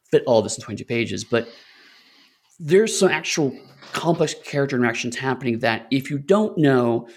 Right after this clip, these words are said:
it's just four pages of recap and setting the stakes for what happens at the end of the issue. But if you do have the context of the other comics, there's a lot of stuff happening between Hawkeye and Tony here that's interesting and compelling. Um, okay, so then, uh, Tony, uh,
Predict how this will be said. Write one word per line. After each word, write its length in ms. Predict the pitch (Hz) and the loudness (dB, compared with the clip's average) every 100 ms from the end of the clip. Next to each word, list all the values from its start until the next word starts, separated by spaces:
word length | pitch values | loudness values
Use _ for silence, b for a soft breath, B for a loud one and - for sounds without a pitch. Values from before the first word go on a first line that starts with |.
| B - | B -2
it's 100 | 143 | 0
just 140 | 156 | 0
four 140 | - 143 | 0 0
pages 400 | 139 131 127 117 | 2 0 0 2
of 240 | 113 104 | 2 2
recap 540 | 107 107 - 104 101 - | 0 0 0 -4 -4 -4
and 420 | 107 104 101 98 87 - - _ | -4 -2 -2 -4 -6 -10 -16 _
setting 240 | - 120 104 | -4 -2 -4
the 40 | |
stakes 320 | - 107 - | -2 -4 -4
for 440 | - 113 98 98 90 | -6 -2 0 0 -4
what 120 | 104 | -6
happens 280 | 107 - 95 | -6 -10 -4
at 20 | |
the 80 | 104 | -4
end 100 | 92 | -4
of 60 | |
the 100 | 101 | -4
issue. 300 | 135 135 113 | -4 -4 -6
But 180 | 104 123 | -4 -4
if 80 | 117 | -4
you 80 | 117 | -6
do 260 | - 165 | -2 -2
have 420 | 143 131 110 110 b b b | -2 -2 -4 -6 b b b
the 80 | 120 | -10
context 340 | 135 113 - | -6 -6 -6
of 80 | 110 | -8
the 40 | - | -8
other 80 | - | -6
comics, 380 | 104 98 - B B | -6 -6 -8 B B
there's 140 | - 123 | -4 -2
a 40 | |
lot 340 | 117 107 117 110 | 0 -2 -4 -4
of 200 | 104 - | -8 -14
stuff 340 | - - 117 - | -14 -2 -2 0
happening 320 | 110 98 104 | -4 -4 -6
between 280 | 101 110 - | -8 -10 -8
Hawkeye 420 | 101 104 92 95 | -8 -8 -8 -8
and 140 | 92 | -10
Tony 240 | - 98 90 | -8 -8 -8
here 100 | 82 | -10
that's 160 | 90 - | -14 -12
interesting 460 | 87 - - - - | -12 -14 -18 -18 -20
and 80 | - | -20
compelling. 360 | - - - _ _ _ _ _ b b b b b _ 95 | -20 -20 -20 _ _ _ _ _ b b b b b _ -6
Um, 360 | 98 95 - _ - | -4 -4 -8 _ 0
okay, 160 | 202 160 | 2 2
so 160 | - | 0
then, 320 | 165 175 170 135 | 4 4 4 4
uh, 180 | 147 | 2
Tony, 640 | 143 - 202 190 185 170 - | 2 0 2 4 4 2 2
uh, 340 | 127 120 117 | 2 2 0